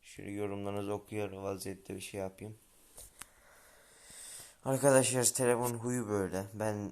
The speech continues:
bir şey yapmıyorum yani. <laughs> Telefon huyu böyle. Atabiliyorum. İleride değiştirmeyi düşünüyorum ama telefon arkadaşlar. Yüksek hafıza alacağım.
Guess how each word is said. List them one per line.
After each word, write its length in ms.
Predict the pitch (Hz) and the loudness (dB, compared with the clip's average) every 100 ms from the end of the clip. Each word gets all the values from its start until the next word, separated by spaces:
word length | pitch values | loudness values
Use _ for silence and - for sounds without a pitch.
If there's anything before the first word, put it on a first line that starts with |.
| - | -8
bir 160 | 95 - | -4 -2
şey 200 | - 92 | -2 -2
yapmıyorum 480 | 98 85 - 107 | -6 -8 -10 -8
yani. 280 | 95 80 143 131 - | -6 -4 -4 -6 -8
<laughs> 160 | - | -6
Telefon 400 | - 98 - - - - | -4 -6 -8 -14 -18 -8
huyu 340 | 120 117 - | -4 -4 -4
böyle. 320 | 101 95 135 151 - - - - - - 101 | -6 -6 -10 -12 -18 -20 -20 -20 -16 -6 -6
Atabiliyorum. 640 | - 110 104 98 101 131 - - - _ _ _ - - - - - - - - - - _ _ - - - - - - - _ - - - - _ - - - - - 120 | -4 -4 -2 0 0 -2 -12 -20 -20 _ _ _ -20 -14 -14 -14 -20 -20 -20 -20 -20 -20 _ _ -20 -20 -20 -20 -20 -20 -20 _ -20 -20 -20 -20 _ -20 -20 -20 -20 -18 -8
İleride 480 | 120 107 110 117 | 2 4 4 2
değiştirmeyi 640 | 110 107 101 - 110 110 107 | 2 2 0 -4 -2 -2 2
düşünüyorum 420 | - - 113 98 | 2 4 2 0
ama 120 | 90 | -4
telefon 360 | 95 92 92 95 | -6 -8 -6 -4
arkadaşlar. 460 | 90 - 92 98 | -4 -4 -6 -4
Yüksek 540 | 98 107 104 - 113 110 | -4 -4 6 6 6 0
hafıza 400 | 98 92 98 98 | -2 -2 -4 -6
alacağım. 320 | - 87 110 | -8 -10 -12